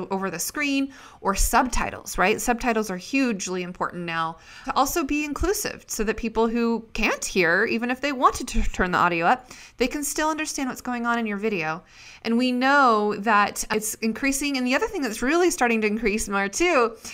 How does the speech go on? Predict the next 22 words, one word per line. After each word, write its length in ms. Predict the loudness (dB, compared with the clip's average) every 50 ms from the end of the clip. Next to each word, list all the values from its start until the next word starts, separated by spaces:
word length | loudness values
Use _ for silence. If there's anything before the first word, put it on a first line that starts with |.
| -16 -16 -12 -2 2
is 420 | 6 6 8 8 8 6 4 2 0
V 160 | 0 2 4
R, 340 | 6 6 4 4 2 -2 -6
so 220 | -6 -2 -2 0
virtual 380 | 2 2 0 0 0 0 0 0
reality, 680 | 0 0 2 2 4 4 4 2 0 -4 -6 -10 -12 -10 -4
right? 400 | -2 0 2 2 0 0 -4 -8 -6
And 280 | -2 0 0 0 2 6
augmented 580 | 8 8 8 6 4 0 0 0 -2 -4 -4
reality. 600 | -4 -2 -2 -2 -2 -2 -4 -4 -4 -6 -6 -6 -4
And 420 | -2 0 0 0 -2 -2 -4 -4 -2
people 260 | -2 -2 0 0 2
are 80 | 2 2
using 400 | 2 2 0 0 0 0 0 0
it 380 | 0 -2 -2 -6 -12 -20 -20 _ _ _ _ _ _ _ -6
even 320 | -2 -2 0 0 0 0
more. 300 | 2 4 4 6 6 4
And 180 | 4 2 2 0
now 240 | 2 4 4 2 2
it's 100 | 0 -2
starting 300 | -2 -2 0 0 -2 -2
to 380 | -4 -2 -2 0 0 0 -2